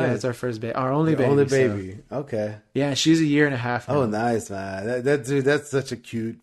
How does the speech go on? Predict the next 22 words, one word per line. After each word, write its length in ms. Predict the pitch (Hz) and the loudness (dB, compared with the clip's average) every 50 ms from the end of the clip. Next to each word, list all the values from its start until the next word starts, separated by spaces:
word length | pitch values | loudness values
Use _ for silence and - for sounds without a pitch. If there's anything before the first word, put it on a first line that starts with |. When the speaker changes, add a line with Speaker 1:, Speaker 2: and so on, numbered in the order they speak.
| _ | _
Speaker 1:
fucking 280 | - 104 95 98 107 92 | -6 -6 -4 -4 -6 -8
age, 380 | 92 95 95 92 90 - 78 | -8 -8 -8 -8 -8 -10 -10
bro. 380 | 80 85 85 82 82 85 87 - _ _ _ _ _ _ _ _ _ _ _ _ _ _ | -10 -10 -8 -8 -8 -8 -10 -12 _ _ _ _ _ _ _ _ _ _ _ _ _ _
That's 160 | - 123 117 - | 0 0 0 2
such 180 | - 160 156 | 2 2 2
a 20 | 117 | 2
Speaker 2:
Yeah. 220 | 113 151 127 113 | 2 0 -2 0
Speaker 1:
cute 200 | 113 107 107 104 | 0 2 2 2
age. 320 | 104 101 98 95 92 85 - | 2 2 2 0 0 0 0
Speaker 2:
Yeah. 300 | 135 135 131 123 120 117 - _ _ _ _ _ _ | 0 0 0 -2 -6 -8 -12 _ _ _ _ _ _
She's 220 | - - 131 123 | -6 -4 -2 0
got 160 | 135 151 147 143 | 2 2 2 2
her 60 | 139 | 2
own 140 | 139 139 139 | 0 -2 0
little 160 | 135 131 131 | -2 -2 -2
personality 640 | 131 - 131 123 - - 127 123 120 120 117 117 117 | 0 -2 -2 -2 -2 -4 -6 -6 -6 -6 -6 -6 -8
now, 200 | 113 113 110 110 | -8 -8 -8 -10
so, 240 | - - 120 117 | -8 -6 -6 -6
like, 240 | 113 110 110 107 - | -6 -6 -8 -10 -8
that, 180 | - 113 - 113 | -8 -8 -8 -8
you 80 | 120 113 | -8 -8
know, 200 | 113 107 104 | -8 -10 -10